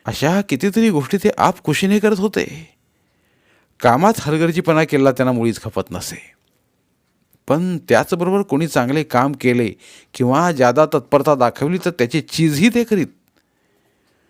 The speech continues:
मुंबईमध्ये कामगार मालक संबंध बिघडलेले असताना कामगारांशी त्यांचे संबंध मात्र अतिशय सलोख्याचे होते आणि त्यांच्या सर्व कारखान्यात कोणत्याही बाहेरच्या कामगार संघटना नव्हत्या.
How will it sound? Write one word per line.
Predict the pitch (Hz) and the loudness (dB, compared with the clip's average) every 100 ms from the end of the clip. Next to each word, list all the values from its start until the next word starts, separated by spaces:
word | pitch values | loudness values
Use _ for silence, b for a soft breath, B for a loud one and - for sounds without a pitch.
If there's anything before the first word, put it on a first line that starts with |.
| _ _ | _ _
मुंबईमध्ये | 117 113 120 156 160 151 175 | -4 0 4 4 2 2 0
कामगार | 175 120 123 151 160 | 2 2 2 2 0
मालक | 131 120 139 | 0 -2 -2
संबंध | - 127 139 139 | -4 -2 -2 -2
बिघडलेले | 117 113 131 135 139 | -2 -2 -2 0 2
असताना | 117 110 131 139 | 2 0 -2 -2
कामगारांशी | 120 110 113 123 135 135 165 185 - | 0 0 2 2 2 -2 -4 -6 -4
त्यांचे | 127 120 135 | -4 -2 -2
संबंध | 127 110 113 131 131 | -4 -4 -2 0 0
मात्र | 120 113 | -2 -2
अतिशय | - 104 131 120 143 147 | -6 -4 -4 0 0 0
सलोख्याचे | - 117 131 123 110 123 | 0 -2 0 0 0 0
होते | 113 - - _ b b b b b | -2 -4 -12 _ b b b b b
आणि | 127 123 | -8 2
त्यांच्या | 127 123 190 196 | 2 4 2 2
सर्व | - 143 190 | 2 0 0
कारखान्यात | 190 135 156 160 180 | 2 0 2 -2 -2
कोणत्याही | - 127 113 180 202 | 0 -2 2 2 4
बाहेरच्या | 139 123 147 175 | 2 2 0 -2
कामगार | 170 123 127 143 | 0 0 2 0
संघटना | 143 120 123 131 135 | 0 -2 -2 -2 -2
नव्हत्या. | 107 95 110 104 | -2 -4 -2 -2